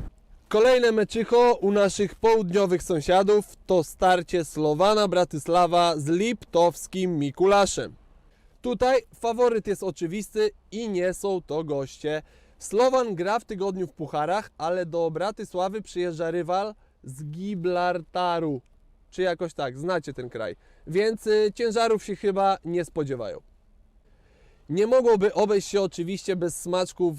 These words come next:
z naszej ekstraklasy, bo czym byłaby bez nich szanująca się słowacka drużyna?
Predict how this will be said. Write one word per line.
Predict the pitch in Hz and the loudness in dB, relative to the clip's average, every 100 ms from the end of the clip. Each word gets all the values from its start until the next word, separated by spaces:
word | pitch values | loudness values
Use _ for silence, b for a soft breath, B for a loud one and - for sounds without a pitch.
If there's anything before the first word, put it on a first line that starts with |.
| 147 | -6
z | 147 | -2
naszej | 170 156 160 151 | -2 -2 -4 -4
ekstraklasy, | 165 190 - 196 175 160 151 - 208 | -2 -4 -2 -2 0 0 -2 0 -2
bo | 185 185 180 180 | 2 2 2 -2
czym | - 214 214 | 0 0 0
byłaby | 180 190 175 165 175 175 | 0 2 0 0 0 0
bez | 160 175 165 | 2 2 2
nich | 156 147 | -2 -8
szanująca | 208 208 190 175 175 165 151 | -6 -2 0 0 0 -2 -6
się | 151 | -6
słowacka | 139 - 202 165 143 - 151 | -8 -2 0 0 -4 -4 -4
drużyna? | 165 175 185 156 | -2 0 0 -2